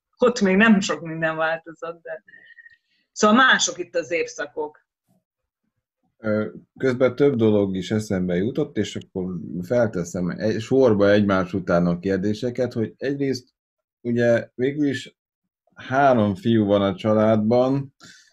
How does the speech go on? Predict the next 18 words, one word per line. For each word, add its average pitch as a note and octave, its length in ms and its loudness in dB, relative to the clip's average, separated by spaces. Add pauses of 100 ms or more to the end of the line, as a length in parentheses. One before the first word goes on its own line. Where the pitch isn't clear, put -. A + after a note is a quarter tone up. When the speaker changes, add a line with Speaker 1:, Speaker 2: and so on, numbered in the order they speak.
(120)
Speaker 2:
te C3 100 2
vagy B2 180 4
az A2 120 4
egyedüli G#2+ 580 4
hölgy, A#2+ 400 4
hogy G2+ 320 2
bírod F#2 340 4
őket? A#2 640 2 (200)
<laughs> - 340 -4
Ugye D#3+ 220 4
ez E3+ 280 2
egy D#3 160 4
azért B2+ 300 4
jó C#3+ 180 4
kérdés A2 420 4
szokott A2 380 0
lenni. C#3+ 420 2 (1300)
A, A#2 460 4